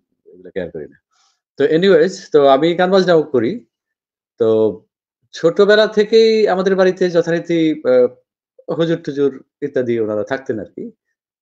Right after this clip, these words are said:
তো আমার আব্বুও গান বাজনা করতেন, আহ, আমার, আহ, জন্মস্থান টাঙ্গাইলে। তো তখন হুজুররা, আহ, বলতেন যে, "এই যে বাঁশি বাজাচ্ছ বা হারমোনিয়াম বাজাচ্ছ।" Even এখন যে আমার, আহ, আহ, সেলফোন, এটাও কিন্তু <laughs> আমার হারমোনিয়ামের উপরেই।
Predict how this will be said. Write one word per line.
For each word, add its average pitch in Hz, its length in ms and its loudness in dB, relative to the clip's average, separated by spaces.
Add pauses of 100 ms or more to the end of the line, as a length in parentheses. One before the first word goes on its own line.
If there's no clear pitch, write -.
(120)
তো 196 80 0
আমার 185 180 2
আব্বুও 180 320 4
গান 196 200 0
বাজনা 165 220 0
করতেন, 165 440 -2 (320)
আহ, 90 240 -10 (380)
আমার, 104 260 -8
আহ, 98 480 -6 (180)
জন্মস্থান 113 680 -6
টাঙ্গাইলে। 107 520 -2 (1080)
তো 180 220 2
তখন 190 300 0
হুজুররা, 185 540 2
আহ, 160 260 0
বলতেন 151 380 0
যে, 143 400 4
"এই 135 80 -2
যে 127 120 2
বাঁশি 123 280 -4
বাজাচ্ছ 127 440 -4
বা 117 260 0
হারমোনিয়াম 117 380 -6
বাজাচ্ছ।" 107 380 -4 (880)
Even 156 180 0
এখন 156 220 -2
যে 190 120 0
আমার, 196 340 -2
আহ, 127 360 0
আহ, 104 160 0
সেলফোন, 131 440 -6
এটাও 131 200 -2
কিন্তু 160 420 -2
<laughs> 139 380 -8
আমার 135 140 0
হারমোনিয়ামের 139 460 -2
উপরেই। 117 440 -4